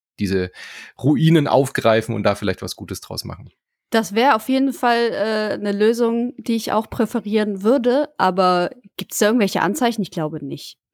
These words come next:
Speaker 2: Außer
Speaker 1: Nee, es gibt
Speaker 2: Gerüchte.
Speaker 1: halt nur Gerüchte. So. Aber
Speaker 2: Ja.
Speaker 1: die haben ja echt genug um die Ohren gerade.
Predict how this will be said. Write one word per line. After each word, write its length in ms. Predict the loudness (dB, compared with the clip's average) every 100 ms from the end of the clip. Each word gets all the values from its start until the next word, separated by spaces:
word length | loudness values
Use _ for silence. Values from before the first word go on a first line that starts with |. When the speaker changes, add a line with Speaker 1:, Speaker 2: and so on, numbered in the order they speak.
| _ _
Speaker 2:
Außer 280 | -2 0 0
Speaker 1:
Nee, 80 | 0
es 60 | 2
gibt 140 | 2
Speaker 2:
Gerüchte. 180 | 2 0
Speaker 1:
halt 80 | -2
nur 100 | -2
Gerüchte. 460 | -4 -6 -10 -14 -12
So. 140 | -14 -6
Aber 160 | 0
Speaker 2:
Ja. 40 | 2
Speaker 1:
die 100 | 4
haben 80 |
ja 80 | 4
echt 280 | 2 -2 0
genug 220 | 0 2
um 100 | 2
die 100 | 0
Ohren 220 | 0 -2 0
gerade. 340 | 2 2 2